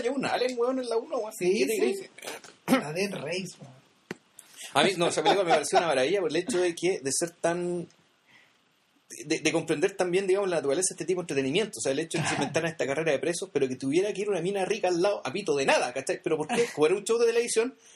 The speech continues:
Speaker 1: para los mandriles tenés que mostrarle minas
Speaker 2: Claro,
Speaker 1: ricas, po,
Speaker 2: porque,
Speaker 1: weón, ¿cachai?
Speaker 2: porque, eh, si ustedes no la han visto, en Death Race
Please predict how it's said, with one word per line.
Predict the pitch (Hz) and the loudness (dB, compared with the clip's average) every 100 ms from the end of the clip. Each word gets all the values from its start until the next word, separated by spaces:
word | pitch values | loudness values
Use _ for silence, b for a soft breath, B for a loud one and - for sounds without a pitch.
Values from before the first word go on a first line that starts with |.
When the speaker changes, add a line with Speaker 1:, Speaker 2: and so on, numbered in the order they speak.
| B B B | B B B
Speaker 1:
para | 175 | 2
los | 190 | 4
mandriles | 208 208 277 285 | 2 0 -2 -2
tenés | 262 392 | 0 0
que | 403 | 2
mostrarle | 415 - 415 294 | 0 0 0 2
minas | 339 | 4
Speaker 2:
Claro, | 277 359 | 4 4
Speaker 1:
ricas, | - - | 2 0
po, | - | 0
Speaker 2:
porque, | 214 233 | 2 2
Speaker 1:
weón, | 180 | 2
¿cachai? | |
Speaker 2:
porque, | 220 233 196 196 | 2 0 -2 -2
eh, | 226 196 | 2 2
si | 190 208 | 2 -2
ustedes | 196 233 240 | 0 2 2
no | 247 | 2
la | 247 | 0
han | 233 | 0
visto, | 233 - 226 226 | 0 2 0 0
en | 202 185 | -2 0
Death | 214 | 0
Race | 226 240 | 0 -2